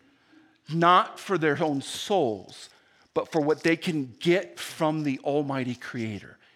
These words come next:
It's called manipulation. Anytime you start a relationship and you lead the relationship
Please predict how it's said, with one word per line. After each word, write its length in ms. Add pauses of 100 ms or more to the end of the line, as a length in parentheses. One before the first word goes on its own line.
It's 120
called 300
manipulation. 920 (380)
Anytime 500
you 120
start 280
a 40
relationship 580
and 100
you 120
lead 200
the 60
relationship 500